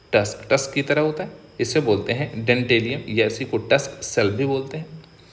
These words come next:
और यह है ketopleura, ketopleura, या इसको chiton बोलते हैं, chiton। तो ये सारे के सारे हमारे पास इसके examples थे। इस तरह से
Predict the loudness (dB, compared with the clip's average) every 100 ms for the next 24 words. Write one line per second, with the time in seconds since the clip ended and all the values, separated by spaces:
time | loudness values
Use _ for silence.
0 | -20 -20 0 4 6 6 2 0 0 6
1 | 6 6 6 6 4 -2 -10 2 6 6
2 | 6 0 -2 -12 -18 -16 -2 2 2 2
3 | -2 -2 -4 -10 -18 -10 0 2 6 4
4 | 4 2 0 -4 -12 -6 2 2 2 -6
5 | -16 -20 -20 -20 -20 -20 -20 -20 _ -20
6 | -4 4 6 6 6 4 2 -2 -2 -2
7 | 0 2 2 0 -2 -4 -2 -2 0 -2
8 | -2 -6 -6 -10 -14 -18 -20 -10 -2 0
9 | 4 2 2 -2 -2